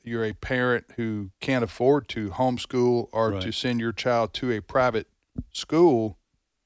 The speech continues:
Speaker 1: but yet, w-, what do you do in that circumstance? I think the best thing you can do in that circumstance is object vehemently to your school board and to your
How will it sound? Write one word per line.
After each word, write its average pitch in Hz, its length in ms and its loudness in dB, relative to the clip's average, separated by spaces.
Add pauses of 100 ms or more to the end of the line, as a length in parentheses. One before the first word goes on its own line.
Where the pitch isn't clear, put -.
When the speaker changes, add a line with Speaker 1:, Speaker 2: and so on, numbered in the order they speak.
(260)
Speaker 1:
but 113 100 0
yet, 120 260 0 (180)
w-, 123 140 -6
what 131 160 4
do 127 60 0
you 123 100 0
do 135 180 4
in 143 80 4
that 101 180 -2
circumstance? 95 640 -8 (260)
I 165 80 2
think 156 140 0
the 131 80 2
best 151 260 6
thing 139 160 2
you 127 80 -8
can 120 140 -2
do 123 120 4
in 120 80 0
that 120 160 0
circumstance 120 680 -4
is 107 260 -6 (640)
object 127 640 4 (460)
vehemently 101 560 0 (460)
to 135 100 -2
your 123 240 -2
school 135 440 -2
board 110 580 0
and 101 200 -12
to - 120 -6
your 110 440 -4